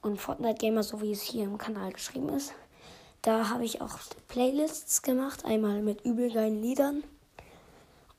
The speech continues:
und einmal mit Gaming-Liedern, die man dann hören kann. Äh, ja, ich wollte nur einfach empfehlen, ihr müsst mir nicht folgen oder sowas. Äh, freiwillig,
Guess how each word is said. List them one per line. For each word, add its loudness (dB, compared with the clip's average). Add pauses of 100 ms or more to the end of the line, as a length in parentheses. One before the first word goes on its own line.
(140)
und 2
einmal 4
mit 0
Gaming-Liedern, 0
die -8
man 2
dann -4
hören -4
kann. -6 (480)
Äh, 0
ja, -2 (280)
ich -6
wollte -2
nur -2
einfach -6
empfehlen, 2 (360)
ihr 8
müsst 4
mir -2
nicht 0
folgen 0
oder 4
sowas. -4 (720)
Äh, 2 (140)
freiwillig, 4